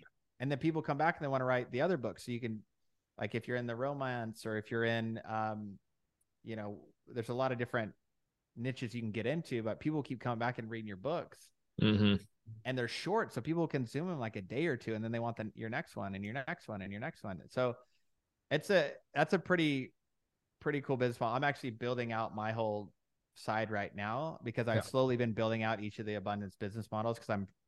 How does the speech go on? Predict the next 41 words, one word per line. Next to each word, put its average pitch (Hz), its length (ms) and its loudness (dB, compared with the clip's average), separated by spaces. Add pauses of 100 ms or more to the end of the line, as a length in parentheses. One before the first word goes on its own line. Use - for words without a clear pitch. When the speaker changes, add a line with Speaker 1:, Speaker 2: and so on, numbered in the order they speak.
(140)
Speaker 1:
you 110 120 -6
know, 98 100 -2
we're 98 160 -4
friends 107 260 -4
and 92 80 -12
partners 104 420 -4
with 101 180 -6
the 101 100 -12
thought 98 300 -6
leaders 101 320 -6
and 98 180 -6
the 92 240 -4 (160)
content 110 400 0
Speaker 2:
Yeah. - 60 -16
Speaker 1:
creators 104 360 -4
now. 120 380 -4 (300)
Speaker 2:
Yeah. 107 160 8 (100)
Speaker 1:
Um, 113 480 -2 (320)
so 135 100 0
I 135 40 6
already 143 160 4
have 139 120 6
my 131 140 2
Airbnb 117 500 0
business. 110 480 -6
I 113 100 0
have 117 200 -2
my 110 300 -6
SaaS 110 400 -2
business, 107 480 -6
my 101 80 0
agency 104 400 -2
that 98 120 -2
I've 98 80 -2
been 98 140 -4
running 98 300 -4
for 98 180 -6
almost 95 380 -8
ten 95 180 -6
years 95 300 -8
now. 95 340 -4